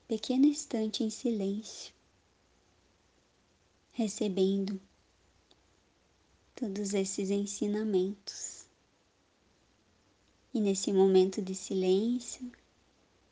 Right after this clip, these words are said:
você escolhe se quer ficar com os olhos fechados, abertos, sentada, em pé, deitada. Isso não importa.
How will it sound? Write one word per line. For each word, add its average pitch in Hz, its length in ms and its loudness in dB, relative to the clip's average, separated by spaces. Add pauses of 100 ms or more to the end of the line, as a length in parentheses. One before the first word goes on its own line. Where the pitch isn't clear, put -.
(1300)
você 196 300 -4
escolhe 196 720 0
se - 200 -12
quer 190 200 -8
ficar - 380 -8
com 202 200 0
os 190 140 0
olhos 196 320 0
fechados, 226 1120 -4
abertos, 220 1300 -6 (1120)
sentada, 202 1160 -2 (420)
em 196 200 0 (140)
pé, 220 440 -6 (680)
deitada. 185 580 -4 (1700)
Isso 233 220 -4
não 214 140 0
importa. 190 580 -6